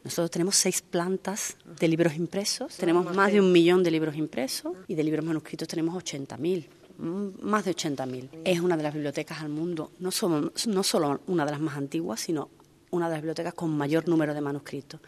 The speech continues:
Speaker 1: Y no solo por el mayor número, porque siempre estamos con los números, sino por la calidad de la, de, de los libros que hay aquí. Aquí, por ejemplo, está el de República de, de Cicerón. No quiere decir que sea el autógrafo de Cicerón,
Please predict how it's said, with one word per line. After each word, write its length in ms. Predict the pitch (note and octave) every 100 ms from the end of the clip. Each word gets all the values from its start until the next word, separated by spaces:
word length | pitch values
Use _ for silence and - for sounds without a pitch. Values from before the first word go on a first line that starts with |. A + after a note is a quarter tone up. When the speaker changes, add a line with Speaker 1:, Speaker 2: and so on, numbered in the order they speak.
| - - - -
Speaker 1:
Y 100 | G3
no 100 | F#3+
solo 220 | A3+ C#4 B3+
por 120 | G#3+
el 100 | F#3
mayor 280 | F3 E3 D#3
número, 380 | E3+ A#3 F3
porque 180 | D#3 -
siempre 200 | - E3
estamos 220 | C3 E3 E3+
con 160 | E3
los 140 | D3 C3+
números, 380 | F#3+ A3 D3 - - -
sino 300 | - E3+ D3+
por 160 | C#3+ D#3
la 140 | D3
calidad 460 | C#3 C#3+ C3+ C#3 E3
de 120 | A3
la, 200 | G3+ B2
de, 360 | - D3 C#3+ C#3
de 100 | C#3
los 120 | C3
libros 220 | C#3 D3
que 100 | -
hay 60 | C#3+
aquí. 340 | A#2+ A3+ D#4+ - - -
Aquí, 200 | - -
por 120 | D#3+
ejemplo, 220 | D3 D#3 E3
está 160 | -
el 100 | G3
de 80 | D#3
República 420 | D3+ C#3+ D3+ D3
de, 80 | -
de 140 | D#3+ D#3+
Cicerón. 480 | - - D3 C3 C3 - - - -
No 220 | F3+ G#3
quiere 240 | G#3 G#3+
decir 260 | F#3+ E3 F#3+
que 80 | F#3
sea 120 | F#3
el 60 | E3
autógrafo 460 | D#3+ E3 D3+ -
de 80 | D3
Cicerón, 440 | - D#3+ B3 A#3